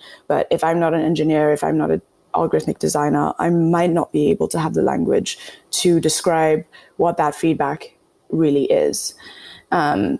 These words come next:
and so, like I said before, part of, part of, part of that is diversifying the pool of people who are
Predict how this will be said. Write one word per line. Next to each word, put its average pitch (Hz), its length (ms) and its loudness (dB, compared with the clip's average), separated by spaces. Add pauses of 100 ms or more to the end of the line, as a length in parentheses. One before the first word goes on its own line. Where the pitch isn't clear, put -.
(160)
and 180 180 2
so, 151 500 2 (220)
like - 220 -4
I 165 80 0
said 160 240 0
before, 170 480 2
part 160 280 -2
of, 160 220 -2 (340)
part 175 220 0
of, 156 260 0 (120)
part 180 240 2
of 151 100 0
that 156 340 0
is 151 200 2
diversifying 147 720 0
the 147 120 0 (200)
pool 202 240 4
of 170 80 -2
people 160 340 0
who 151 160 0
are 147 340 -2